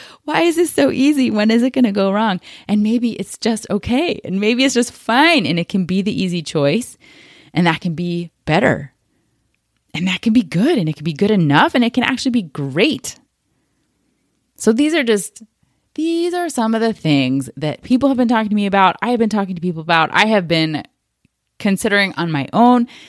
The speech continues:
and asking myself, because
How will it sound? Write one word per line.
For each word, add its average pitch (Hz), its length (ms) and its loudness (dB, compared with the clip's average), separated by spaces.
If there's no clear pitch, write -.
and 139 200 -8
asking 165 360 -2
myself, 214 640 2
because 165 880 0